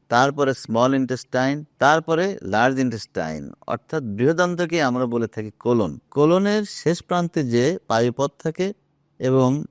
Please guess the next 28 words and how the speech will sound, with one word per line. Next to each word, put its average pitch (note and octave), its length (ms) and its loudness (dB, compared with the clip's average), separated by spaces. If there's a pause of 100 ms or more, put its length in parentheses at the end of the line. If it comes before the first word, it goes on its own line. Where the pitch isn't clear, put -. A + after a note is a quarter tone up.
(160)
পায়ুপথ D#3+ 460 0
থেকে F3+ 260 -4
উপরের C#3+ 460 2
পনেরো C3+ 340 2
সেন্টিমিটারকে B2 760 -2
আমরা A2 220 0
মলাশয় G#2+ 480 -2
বা A#2+ 120 -2
রেকটাম F2+ 460 -6
বলে C2 160 -10
থাকি। - 320 -18 (100)
কোলনের G#3+ 680 4
এবং D#3 380 2
পায়ুপথের D3 640 -2 (320)
ক্যান্সারকে C#3 540 -4
বলা A2+ 280 0
হয় C3 220 -2 (100)
কোলোরেক্টাল G#2+ 680 -4
ক্যান্সার। - 440 -10 (280)
এই F3 140 2
ক্যান্সারের G3 520 2
কিন্তু F#3 600 -2 (120)
যদি C3+ 200 2
আমরা C3+ 480 2 (420)
আর্লি D#3 400 0
স্টেজে A2 520 -2 (100)
অর্থাৎ - 420 -8
স্টেজ A#2+ 560 -2